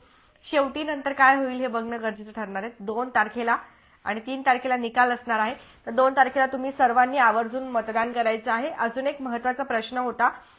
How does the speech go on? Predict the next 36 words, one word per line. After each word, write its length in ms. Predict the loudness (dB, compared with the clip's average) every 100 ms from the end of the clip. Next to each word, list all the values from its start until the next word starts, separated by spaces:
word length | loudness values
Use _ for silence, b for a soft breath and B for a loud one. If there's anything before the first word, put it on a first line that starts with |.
| B B _ _ _ _ -20 -10
तुमचं 320 | -8 -2 0
मतदान 440 | 0 2 4 4 4
तुमच्याच 420 | -8 -4 0 0
प्रभागात 500 | 4 4 4 4 4
आलेलं 340 | 6 4 4 2
आहे 360 | 4 2 0
का? 240 | -4 2 2 0 B B B B
आम्हाला 280 | -4 -2 -2
जरा 200 | 0 0
कमेंट 400 | 0 -2 -2 -4
करून 200 | -6 -6
सांगा. 380 | -4 -2 0 0
रोहित 480 | -2 -6 -8 -10
सर, 200 | -6 -6
प्रवीण 380 | -4 -6 -6 -8
सर, 300 | -10 -6 -6
मेघना, 560 | -6 -8 -10 -8 -6 -6
रेखा, 380 | -8 -8 -4 -4 B B B B B -8
तुमचं 320 | -6 -2 -2
मतदान 560 | 0 -2 2 2 2
जे 140 | -4 -6
आहे 200 | -4 -6
तुमच्याच 480 | -8 -12 -6 -6 -4
प्रभागात 480 | -4 -4 -4 -4
आलेलं 280 | -4 -4 0
आहे 220 | 0 -2
का, 200 | -6 -6
की 180 | -6 -8 -10
तुमचं 320 | -10 -10 -8
मतदान 440 | -8 -8 -4 -4 -4
एखाद्या 340 | -10 -8 -8
दुसऱ्या 380 | -8 -10 -6 -6
प्रभागात 400 | -4 -4 -2 -4 -4
गेलेलं 300 | -6 -4 -2
आहे, 240 | -2 -6
जिथे 380 | -12 -10 -10